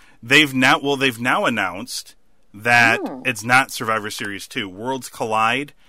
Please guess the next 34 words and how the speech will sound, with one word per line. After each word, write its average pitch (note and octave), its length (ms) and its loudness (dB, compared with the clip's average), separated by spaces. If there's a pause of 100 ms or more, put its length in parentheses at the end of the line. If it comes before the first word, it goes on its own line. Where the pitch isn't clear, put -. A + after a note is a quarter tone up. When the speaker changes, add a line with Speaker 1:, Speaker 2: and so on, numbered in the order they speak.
(260)
Speaker 1:
is A#2 140 -8
going B2 200 -2
to A2+ 100 -12
be A2+ 220 -8
N C3 140 0
X C#3 200 -2
T B2+ 280 -6
versus G#2+ 540 -6
N A2+ 140 -4
X G#2+ 180 -8
T A#2+ 100 -12
U G2 240 -10
K. D2+ 380 -14 (680)
So F#2 420 -6
Speaker 2:
Oh. D#3+ 600 -4
Speaker 1:
it's C#3+ 120 -12
going C3 180 -4
to B2 60 -6
be A#2+ 180 0
a G#2 80 -2
specialty B2+ 580 -4
show F#2+ 320 -6
where F#2+ 180 -6
it's F#2 120 -8
N G2+ 160 -8
X F#2 100 -12
T G2+ 120 -12
versus F2+ 300 -14
N F2 100 -12
X E2+ 160 -18
T - 100 -20
U E2 100 -20
K. F2 200 -18
So G#2+ 240 -10